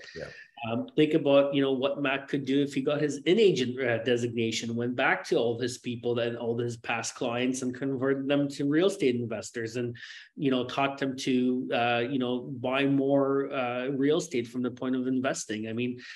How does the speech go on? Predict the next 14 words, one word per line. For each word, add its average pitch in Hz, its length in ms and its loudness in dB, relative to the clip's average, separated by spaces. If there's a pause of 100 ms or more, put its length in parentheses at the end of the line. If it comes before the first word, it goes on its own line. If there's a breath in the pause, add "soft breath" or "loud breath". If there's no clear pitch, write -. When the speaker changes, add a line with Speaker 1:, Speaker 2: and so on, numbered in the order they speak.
(140 loud breath)
Speaker 2:
there, 139 160 4
there's 143 260 4
a 160 60 4
lot 143 440 4
of 147 100 -2
stories 131 720 2
here 127 380 2
and, 127 280 0
and, 120 300 -6
and 127 180 0
a 117 60 -4
lot 135 260 0
of 135 200 -2
business 147 560 2